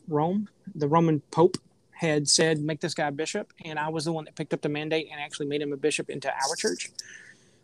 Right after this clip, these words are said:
Um, and there were Roman Catholic priests at the service, and there were,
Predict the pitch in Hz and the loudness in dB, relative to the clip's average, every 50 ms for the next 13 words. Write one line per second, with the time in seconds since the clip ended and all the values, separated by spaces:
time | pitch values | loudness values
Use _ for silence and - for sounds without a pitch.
0 | _ _ - - 156 147 143 143 143 143 - - - - - - _ - 170 151 | _ _ -4 0 0 2 2 0 0 -2 -4 -6 -8 -10 -16 -14 _ -2 2 2
1 | 151 151 143 143 143 143 139 151 151 147 139 147 147 139 139 139 139 135 - - | 4 4 4 2 2 4 6 8 8 8 10 8 8 8 6 4 2 -2 -6 -14
2 | _ _ _ _ _ _ _ _ _ - - 175 180 180 180 - 175 175 160 - | _ _ _ _ _ _ _ _ _ 4 6 8 8 8 6 6 4 2 2 2
3 | 180 - - _ - - - 262 254 240 - - - - - - - _ _ _ | -2 -6 -8 _ -6 0 2 6 6 8 6 6 4 2 -2 -6 -12 _ _ _
4 | _ _ - 165 151 147 - - 143 - - - 135 127 120 131 131 131 - - | _ _ -10 -8 -8 -8 -8 -10 -8 -6 -6 -6 -6 -8 -8 -10 -8 -4 -4 -4
5 | - - 175 156 143 147 147 139 131 143 135 139 139 135 139 | -4 -6 -8 -8 -6 -4 -4 -4 -4 -4 -4 -4 -6 -6 -8